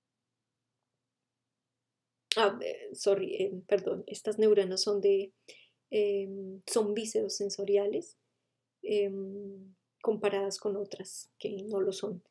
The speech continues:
Mm, para la formación de esta placa es importante tener en cuenta que, em, aquí vemos los diferentes ganglios que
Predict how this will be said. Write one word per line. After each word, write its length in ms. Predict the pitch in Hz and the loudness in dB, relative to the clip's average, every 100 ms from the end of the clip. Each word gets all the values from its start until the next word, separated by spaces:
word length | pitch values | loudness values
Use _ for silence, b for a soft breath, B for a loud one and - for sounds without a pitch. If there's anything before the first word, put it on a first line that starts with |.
| _ _ _ _ 214 | _ _ _ _ -8
Mm, 480 | 208 202 196 214 254 _ _ _ _ _ _ _ _ - | -4 -4 -6 -8 -14 _ _ _ _ _ _ _ _ -2
para 420 | - 202 196 190 | 2 4 4 2
la 220 | 208 196 190 | 2 0 0
formación 540 | 202 196 190 - 202 | 0 0 -4 -2 -2
de 80 | 202 | -2
esta 240 | - 226 | -4 -6
placa 560 | - 190 185 202 214 254 | -2 -2 0 -2 -2 -6
es 360 | - 196 - - - | -4 -4 -6 -12 -6
importante 800 | 208 202 202 - 196 185 175 - | -6 -4 -8 -4 -4 -4 -8 -6
tener 300 | 208 190 196 | -4 -4 -6
en 100 | 185 | -6
cuenta 420 | 208 190 196 196 | -6 -6 -6 -8
que, 300 | - 202 - _ _ _ _ _ - | -6 -6 -8 _ _ _ _ _ 6
em, 640 | 214 190 190 190 202 247 - - | 6 6 -2 -6 -8 -10 -10 -6
aquí 180 | - | 8
vemos 300 | 208 196 202 | 8 8 4
los 220 | 208 - - | 0 -4 -4
diferentes 480 | 180 196 180 202 | -2 0 -2 -6
ganglios 380 | 214 196 196 202 | -4 -2 0 0
que 360 | - 214 214 | 0 0 0